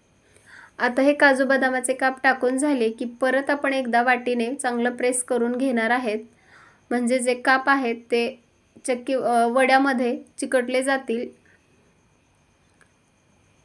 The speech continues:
बघा, जी वड्या आहेत,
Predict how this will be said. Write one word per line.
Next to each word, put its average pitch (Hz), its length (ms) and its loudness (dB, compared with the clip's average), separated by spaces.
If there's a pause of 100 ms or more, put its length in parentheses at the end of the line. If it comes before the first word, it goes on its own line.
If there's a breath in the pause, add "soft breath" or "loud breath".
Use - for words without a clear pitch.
(2250)
बघा, 269 380 10 (400)
जी 254 420 4 (140)
वड्या 247 340 10
आहेत, 277 200 4